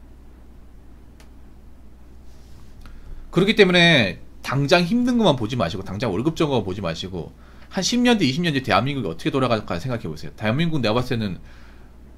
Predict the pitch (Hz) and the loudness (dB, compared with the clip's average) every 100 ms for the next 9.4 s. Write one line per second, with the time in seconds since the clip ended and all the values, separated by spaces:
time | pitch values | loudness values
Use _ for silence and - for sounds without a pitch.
0 | - - 139 139 156 190 170 156 151 143 | -12 -8 -2 4 4 4 2 2 2 2
1 | 139 135 131 127 117 107 101 85 76 - | 2 0 0 -2 -4 -6 -6 -8 -10 -16
2 | - - - - 151 165 147 110 107 98 | -20 -18 -16 -4 0 2 4 2 2 -2
3 | 92 156 143 165 170 151 117 147 151 156 | -2 -2 -2 0 0 -2 -2 -4 -4 -4
4 | 92 82 110 123 151 - 151 151 131 107 | -6 -4 -4 -4 -6 0 0 0 -2 -4
5 | 98 101 95 82 73 - - - - - | -2 0 0 -4 -8 -16 -20 -20 -20 -20
6 | - - - 165 170 185 151 135 123 110 | -20 -20 -2 0 2 4 2 2 0 2
7 | 95 104 90 78 - - 135 131 123 190 | 0 -2 -4 -6 -8 -6 -2 2 2 4
8 | 156 135 139 131 143 117 95 120 143 - | 4 4 4 4 0 0 0 0 0 0
9 | 87 - 80 95 | -4 -4 -8 -8